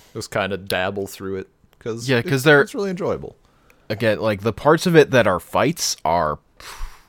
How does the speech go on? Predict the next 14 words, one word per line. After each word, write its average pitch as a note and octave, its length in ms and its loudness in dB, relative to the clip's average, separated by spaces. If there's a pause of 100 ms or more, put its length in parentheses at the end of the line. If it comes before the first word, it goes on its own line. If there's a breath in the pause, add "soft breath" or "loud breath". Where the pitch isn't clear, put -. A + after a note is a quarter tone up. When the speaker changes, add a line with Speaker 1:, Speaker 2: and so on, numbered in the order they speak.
(260 loud breath)
Speaker 2:
really G#2 300 -8
good. - 380 -12
<laughs> - 40 -8 (840 loud breath)
Speaker 1:
Yeah, B2 300 0
no, G#2 540 -2
people C3+ 280 -6
punch B2+ 280 0
Speaker 2:
It's A#2+ 120 2
Speaker 1:
rivers. C3+ 680 -6 (160)
Speaker 2:
It A2+ 140 -10
does, C#3 320 6
yeah, D#2+ 320 -2
it G#2+ 80 -8
doesn't D#3+ 340 2